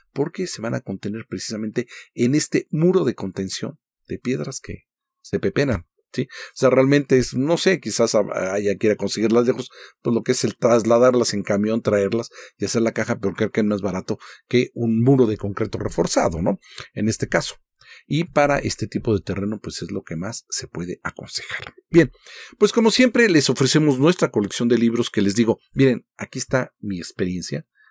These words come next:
de más de treinta años en diseño de estructuras y de ingeniería para que ustedes puedan resolver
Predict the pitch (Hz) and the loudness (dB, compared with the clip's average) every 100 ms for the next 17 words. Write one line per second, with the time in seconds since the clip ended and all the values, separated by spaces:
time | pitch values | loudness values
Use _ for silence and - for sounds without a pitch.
0 | _ - 98 107 123 113 101 104 101 95 | _ -6 -2 0 0 -2 -4 -8 -6 -8
1 | 92 120 - _ - - - 151 170 135 | -8 -14 -18 _ -20 -14 -2 0 0 -4
2 | 107 - 123 120 - - 90 - - - | -4 0 0 -2 -10 -10 -10 -10 -16 -8
3 | 101 101 - 95 85 - 85 85 92 98 | -6 -6 -10 -12 -12 -10 -10 -8 -10 -12
4 | _ - _ _ - 123 139 - 107 - | _ -20 _ _ -6 -4 -4 -6 -12 -10
5 | 95 90 - _ 98 101 95 - - 78 | -10 -10 -14 _ -8 -8 -8 -12 -10 -10
6 | 73 87 | -8 -8